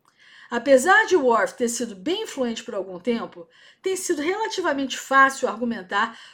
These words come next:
contra a versão forte da hipótese. Já a versão fraca de Sapir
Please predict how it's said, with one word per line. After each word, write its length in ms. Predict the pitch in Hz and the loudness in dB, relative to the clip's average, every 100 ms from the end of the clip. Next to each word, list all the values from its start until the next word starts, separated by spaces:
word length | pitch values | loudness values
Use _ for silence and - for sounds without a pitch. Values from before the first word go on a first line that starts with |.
| _ | _
contra 600 | - 320 320 285 196 170 226 | -2 2 2 2 -2 -2 -4
a 100 | 220 | -4
versão 360 | 233 - 240 233 | -4 -2 -4 -6
forte 440 | - 190 - 233 | -6 -8 -8 -10
da 100 | 214 | -8
hipótese. 680 | 233 - - - 143 - - _ _ _ _ _ - | -8 -10 -16 -18 -20 -20 -20 _ _ _ _ _ -4
Já 200 | 262 240 | 0 0
a 40 | |
versão 400 | 233 208 277 247 | 0 -2 0 0
fraca 600 | 233 - 269 240 - 170 | -2 0 2 2 0 -6
de 120 | 160 | -8
Sapir 580 | 151 165 143 - 175 135 | -10 -10 -8 -6 -6 -8